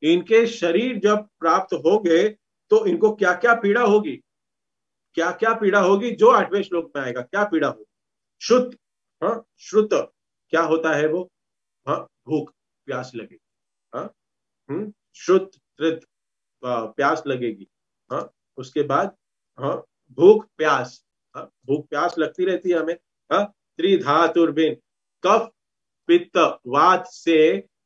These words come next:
हमारे शरीर में सारे रोग आ जाए। हाँ,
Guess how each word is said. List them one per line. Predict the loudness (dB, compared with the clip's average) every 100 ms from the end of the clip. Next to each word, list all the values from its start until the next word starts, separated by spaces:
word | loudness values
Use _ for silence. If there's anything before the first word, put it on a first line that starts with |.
| -8
हमारे | -4 0 2 2 2 -2
शरीर | -6 -4 2 4 4 2 4 2 0 _ _ -6
में | -6
सारे | -4 -4 0 4 2
रोग | 2 0 6 6 6
आ | 2
जाए। | -4 -14 _ _ _ _ _ _ _ -16
हाँ, | -16 -16